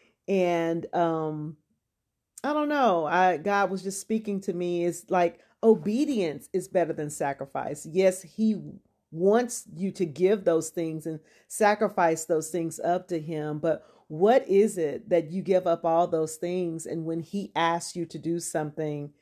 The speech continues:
that you don't do it? So that's what, you know, that's meaning obedience is better than sacrifice. He would rather for you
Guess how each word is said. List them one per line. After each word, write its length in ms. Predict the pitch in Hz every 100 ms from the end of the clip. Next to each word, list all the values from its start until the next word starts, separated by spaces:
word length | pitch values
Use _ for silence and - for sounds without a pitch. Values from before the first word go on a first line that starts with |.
| _ _
that 220 | 170 165 190
you 100 | 165
don't 260 | 156 139
do 220 | 147 147
it? 200 | - - - _ _ _ _ _
So 220 | - 202 180
that's 360 | 214 220 -
what, 360 | 180 180 160 - _ -
you 140 | 185
know, 140 | 180 160
that's 320 | 170 170 -
meaning 320 | 170 160 139
obedience 840 | 165 151 185 233 262 170 - - -
is 160 | 165 -
better 260 | 175 147
than 200 | 139 143
sacrifice. 640 | 143 156 135 147 143 147
He 100 | -
would 200 | 208 226
rather 280 | 165 180 170
for 160 | 165 170
you 480 | 151 190 190 180